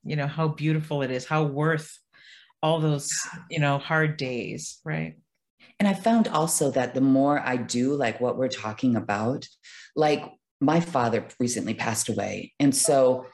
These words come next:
Speaker 1: Sorry.
Speaker 2: and, and this would be, this would be a time where most people will go in deep, like, they'll go in deep and they'll cry from the roots of, you know, of their being. And I couldn't, I couldn't go that deep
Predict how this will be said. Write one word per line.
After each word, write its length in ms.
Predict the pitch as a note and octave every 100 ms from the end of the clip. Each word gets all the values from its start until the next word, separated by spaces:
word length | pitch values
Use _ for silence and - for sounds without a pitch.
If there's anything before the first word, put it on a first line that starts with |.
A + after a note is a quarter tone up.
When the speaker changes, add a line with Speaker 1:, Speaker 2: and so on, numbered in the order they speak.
| -
Speaker 1:
Sorry. 240 | D3+ C3+ D#3
Speaker 2:
and, 200 | D3 -
and 240 | D#3+ D#3
this 260 | F#3+ G3+ -
would 200 | F3 F3
be, 540 | D#3+ D3+ D3 C#3 C3 - _ _ _ _ _ _ _ _ _ -
this 200 | G3 D4
would 120 | C#4+
be 100 | G#3
a 80 | E3+
time 520 | - - D#3 D3+ C3+
where 200 | C3+ B2+
most 280 | A#2+ C#3+ -
people 260 | E3 C#3
will 120 | B2 A#2+
go 220 | B2+ A#2
in 520 | D#3 F#3 D#3+ A2 G2 _
deep, 400 | B2 - - - - - - -
like, 180 | - -
they'll 120 | A2+
go 200 | A#2+ F3
in 240 | D#3+ B2+
deep 320 | G2 C3+ B2 G#2
and 140 | G#2
they'll 80 | G#2
cry 480 | - - E3 F3 F#3
from 240 | F3 C#3
the 80 | C3
roots 560 | B2 C3 F3 G#3+ - -
of, 260 | C3+ B2 A2+
you 100 | C3
know, 260 | A#2 A#2+ - - -
of 140 | C3
their 120 | B2+ A#2+
being. 600 | A2+ D3+ D3 A2+ G#2+ G#2
And 300 | A#2 A2+ - - _ _ _ _ _ _ _ _ _ _ _ _ _
I 40 | -
couldn't, 460 | - E3+ E3 G#2 - _ _ _ _ _ _ D#3
I 40 |
couldn't 320 | D#3 G3+ A#2+
go 400 | - E3 B2 -
that 220 | - A2 G2
deep 340 | D3 - -